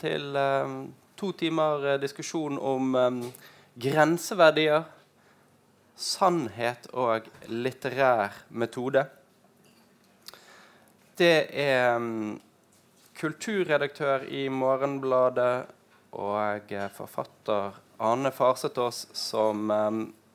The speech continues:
skal diskutere sammen med meg, som heter Frode Leon Boasson,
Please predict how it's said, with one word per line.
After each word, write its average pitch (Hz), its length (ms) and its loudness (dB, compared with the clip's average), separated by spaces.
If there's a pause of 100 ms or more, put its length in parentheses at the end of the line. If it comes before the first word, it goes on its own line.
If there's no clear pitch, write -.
(140)
skal 110 720 0
diskutere 123 680 0
sammen 120 480 -2
med 120 160 2
meg, 131 300 2
som 101 180 -10
heter 104 240 -6
Frode 139 240 -6
Leon 156 240 2
Boasson, 151 420 -2